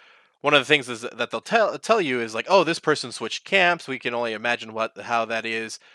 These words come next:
uh, fighting camps. Uh, we can only imagine how that is going to affect their mental game. Is it gonna be better? Is it gonna be good?" But in anime, you actually get, um,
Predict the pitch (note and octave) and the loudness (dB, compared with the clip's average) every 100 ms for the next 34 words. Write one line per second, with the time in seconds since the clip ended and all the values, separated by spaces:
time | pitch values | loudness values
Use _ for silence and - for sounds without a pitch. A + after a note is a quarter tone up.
0 | _ - G2+ - A2+ B2+ C#3+ A#2 G#2 A2 | _ -6 -6 -8 _ 4 4 4 -2 -4
1 | A2+ - - - - G#2+ G2+ E2+ A#2 A#2+ | -4 -18 -20 -20 -2 0 0 -2 -4 -2
2 | A2+ G#2+ A2+ G#2+ G#2 G#2+ G#2+ G#2 G#2+ G#2+ | -2 -2 -4 -4 -10 -4 -4 -2 -2 -4
3 | - G#2+ G#2+ A#2 A2+ A2 A2 G#2 - B2 | -4 -10 -6 -6 -6 -6 -10 -10 0 0
4 | - A2 G#2+ B2+ D3 D3+ C#3 C#3 C3+ C3+ | 2 -6 -4 -4 -4 -6 0 2 4 0
5 | A#2+ G#2 G#2+ G#2 G#2+ D3 C#3 A2+ G#2+ G2+ | -4 -8 -10 -6 0 2 2 -2 -8 -6
6 | A#2+ B2 _ _ _ _ _ _ _ _ | -4 -4 _ _ _ _ _ _ _ _
7 | - - C3 B2+ B2 D#3 G3+ C#3 A2+ A2+ | -20 -10 -2 -2 0 0 0 0 -2 -4
8 | - - _ - C3 C#3+ - - D#3+ A#2+ | -12 -20 _ -8 2 2 2 -4 -6 -8
9 | A2 C3+ A#2+ - - _ _ _ _ _ | -2 -2 -2 -6 -14 _ _ _ _ _
10 | _ G#2+ G#2+ G#2 G#2 G2+ G2 | _ -6 -4 -6 -8 -16 -20